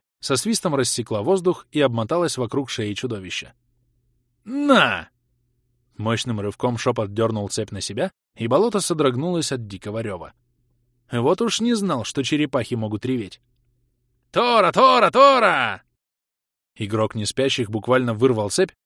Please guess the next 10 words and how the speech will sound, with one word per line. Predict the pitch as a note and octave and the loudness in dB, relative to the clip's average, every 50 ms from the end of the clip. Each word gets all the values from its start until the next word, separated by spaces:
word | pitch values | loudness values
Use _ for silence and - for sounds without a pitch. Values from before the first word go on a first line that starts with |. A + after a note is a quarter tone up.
| _ _ _ | _ _ _
нанеся | A#2 A#2 A#2+ C3 - G3 F#3+ | -4 -2 -2 0 2 0 0
чудовищный | - - D3 C#3 F#3 G3+ F#3+ G3 E3+ - - E3+ E3+ - | 0 -2 2 4 4 4 4 2 -2 -2 -4 -4 -6 -2
урон | - C3+ B2 A#2+ A#2+ A#2 | -2 0 0 0 -2 -2
черепахе, | - C#3 D3 C3+ - B2 G#2 - - F2 - _ _ _ _ _ _ _ _ _ _ _ _ | -2 -4 -4 -4 -4 -8 -8 -8 -10 -18 -20 _ _ _ _ _ _ _ _ _ _ _ _
и | - A#2 G2+ | -6 -6 -6
вновь | F2+ F#2+ G#2+ C3+ D#3 D3 | -4 -4 -6 -6 -4 -4
замахнулся | C3 B2+ A2+ G#2 - - A2+ B2 C#3+ C3 - C3+ | -4 -4 -4 -6 -6 -6 -6 -6 -4 -4 -6 -6
для | A2+ G#2+ G#2 | -6 -6 -8
следующего | - - G#2 F#2+ G2 F#2+ - - G#2+ G2+ G#2+ | -8 -8 -8 -8 -8 -8 -6 -6 -6 -6 -6
удара. | G#2+ G#2+ G#2 F#2 D#2+ C#2+ - | -6 -6 -8 -8 -10 -12 -16